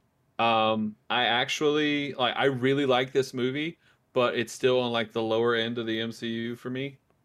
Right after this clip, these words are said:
Uh, 'cause I do think it follows some, it's a pretty standard origin story.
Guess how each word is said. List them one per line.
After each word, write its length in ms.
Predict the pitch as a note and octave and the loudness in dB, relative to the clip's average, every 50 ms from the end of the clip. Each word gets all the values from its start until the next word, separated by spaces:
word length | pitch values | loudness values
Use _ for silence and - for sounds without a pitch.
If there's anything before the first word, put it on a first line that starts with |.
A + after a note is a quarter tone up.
| _ _ - | _ _ -6
Uh, 200 | A#2+ A2 A2 A2 | -2 0 0 0
'cause 200 | G#2+ - A2 G#2 | -2 -4 -4 0
I 80 | A#2 A2 | 0 0
do 280 | G#2 A#2 A#2 A#2 A#2 A2+ | 0 0 -2 -2 -2 -4
think 380 | - - A#2 A#2 A#2 G#2+ - - - | -4 -4 -4 -4 -4 -6 -8 -6 -6
it 180 | B2 - - | -6 -6 -6
follows 540 | - - A#2 A2 A2+ A2+ A2+ A2+ A2+ A2 G#2+ | -4 -2 0 0 2 0 0 -2 -4 -6 -10
some, 580 | - - - B2 A#2 A2+ A2 A2 G#2+ G#2+ G#2+ G#2+ _ _ _ _ _ _ _ _ _ _ _ _ _ _ _ _ _ _ _ _ _ _ - | -12 -8 -6 -4 -4 -4 -4 -4 -4 -4 -6 -8 _ _ _ _ _ _ _ _ _ _ _ _ _ _ _ _ _ _ _ _ _ _ -2
it's 160 | C#3+ C#3+ C#3 | -2 0 0
a 80 | - D3+ | 0 -2
pretty 260 | B2+ - D3+ C#3 C3+ | 0 2 2 2 2
standard 400 | A#2+ - - A#2+ A#2 A2+ A#2 A2 | 0 0 0 0 0 0 0 0
origin 380 | A2 A2 G#2+ G#2+ G#2+ A2+ A2 G#2+ | 0 0 -2 -2 -2 -4 -8 -8
story. 440 | G#2+ - A#2 A2+ A2 A2+ A2+ A2+ | -6 -6 -4 -4 -2 -4 -4 -8